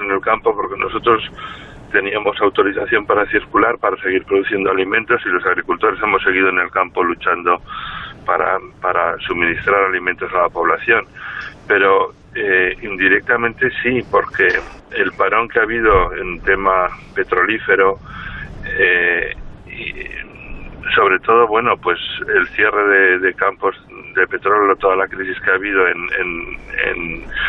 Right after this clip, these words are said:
sobre todo en Texas, en el sur de Estados Unidos, en que regalaban el petróleo, ha hecho que haya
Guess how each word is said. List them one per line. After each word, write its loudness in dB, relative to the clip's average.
sobre 4
todo 2
en -2
Texas, 0
en -2
el -4
sur -2
de -2
Estados 2
Unidos, 2
en -4
que 2
regalaban 4
el -2
petróleo, 4
ha 4
hecho 0
que 0
haya 2